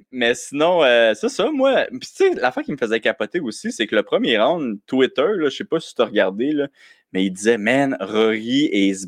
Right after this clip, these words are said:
back. Un round parfait, le premier round. C'est pas fait toucher. » Euh, il l'a amené au sol, failli faire prendre le, le choker. Puis là, j'étais comme, « Ouais, il a vraiment, il a vraiment bien fait, tu sais. » Puis, euh, <laughs> finalement,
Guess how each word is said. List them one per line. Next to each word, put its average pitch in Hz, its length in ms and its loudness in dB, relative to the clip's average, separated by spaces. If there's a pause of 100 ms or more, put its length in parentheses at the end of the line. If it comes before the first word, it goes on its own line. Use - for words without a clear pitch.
(100)
back. 123 460 2 (420)
Un 104 300 2
round 131 320 4 (120)
parfait, 147 600 2
le 135 60 0
premier 110 420 0
round. 123 460 2 (160)
C'est - 240 -12
pas 147 140 2
fait 156 280 2
toucher. » 135 640 0 (460)
Euh, 85 100 0
il 92 100 0
l'a 101 120 2
amené 139 180 2
au 143 160 2
sol, 131 480 2
failli 135 220 0
faire 135 280 2
prendre 135 280 0
le, 98 680 0
le 101 240 0
choker. 110 580 0
Puis 95 60 -12
là, 92 40 -6
j'étais 90 160 -8
comme, « 87 160 -6
Ouais, 104 180 2
il 90 80 -2
a 87 100 -6
vraiment, 104 480 2 (1040)
il 90 140 -4
a 95 60 4
vraiment 107 360 2
bien 113 380 0
fait, - 220 -2
tu 240 120 -10
sais. » - 260 -8 (580)
Puis, 107 440 0
euh, 107 40 4
<laughs> - 160 -2
finalement, 101 540 -4